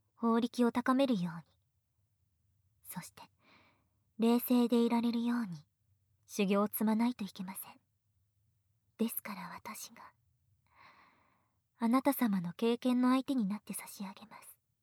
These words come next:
ここ数日、抱きついたり、口づけを交わしたりとしてまいりましたが、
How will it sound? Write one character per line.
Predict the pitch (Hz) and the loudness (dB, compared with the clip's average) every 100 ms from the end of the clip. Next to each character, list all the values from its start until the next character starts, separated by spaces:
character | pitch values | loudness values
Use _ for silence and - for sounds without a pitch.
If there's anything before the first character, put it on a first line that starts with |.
| _ _ _ _ _ _ _ _ _ _ _ - | _ _ _ _ _ _ _ _ _ _ _ -14
こ | 190 | -10
こ | 214 | -10
数 | - 233 | -10 -12
日、 | 247 254 - 269 _ _ _ _ _ _ _ _ - | -12 -14 -12 -14 _ _ _ _ _ _ _ _ -16
抱 | 202 - | -14 -14
き | - | -18
つ | - | -12
い | 262 | -12
た | - - | -12 -20
り、 | _ _ _ _ _ _ _ _ _ _ _ - | _ _ _ _ _ _ _ _ _ _ _ -20
口 | - - | -16 -10
づ | 190 - | -10 -8
け | 208 | -8
を | 208 | -8
交 | - 208 | -8 -8
わ | 208 | -8
し | - | -10
た | 247 | -10
り | 247 | -8
と | 196 | -10
し | - | -12
て | 202 | -10
ま | 180 190 | -8 -8
い | |
り | 202 | -10
ま | 226 | -12
し | - | -16
た | - | -20
が、 | - | -20